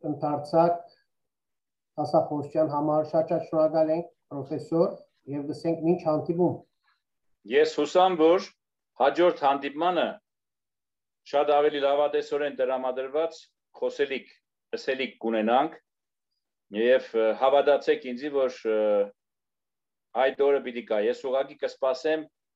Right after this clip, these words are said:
Speaker 2: առաջին խոշոր հաղթանակին։ Որ օրը, որ այդ հաղթանակը լա, մեր դիմաց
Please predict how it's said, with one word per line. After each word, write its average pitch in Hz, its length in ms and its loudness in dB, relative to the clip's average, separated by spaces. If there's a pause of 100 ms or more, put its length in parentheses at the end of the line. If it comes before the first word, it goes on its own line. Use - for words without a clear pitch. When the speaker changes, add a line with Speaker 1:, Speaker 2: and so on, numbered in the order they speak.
(140)
Speaker 2:
առաջին 131 540 -2
խոշոր 127 440 -4
հաղթանակին։ 110 680 -4 (1000)
Որ 160 240 6
օրը, 165 140 6
որ 143 160 6
այդ 131 180 0
հաղթանակը 127 640 0
լա, 147 220 -2 (680)
մեր 160 260 0
դիմաց 151 440 -6